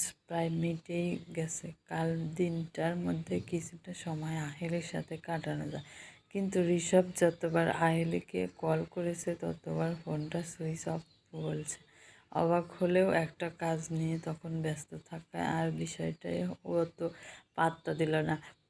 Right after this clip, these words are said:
রাত্রে খেতে বসে ঋষভ মাকে বলল, "আহেলি আজ এসেছিল নাকি?"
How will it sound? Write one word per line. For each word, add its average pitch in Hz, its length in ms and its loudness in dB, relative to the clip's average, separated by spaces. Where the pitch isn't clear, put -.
রাত্রে 175 560 4
খেতে 170 340 0
বসে 170 420 2
ঋষভ 165 240 -2
মাকে 165 460 0
বলল, 156 260 0
"আহেলি 180 480 4
আজ 175 280 2
এসেছিল 165 680 2
নাকি?" 151 460 -2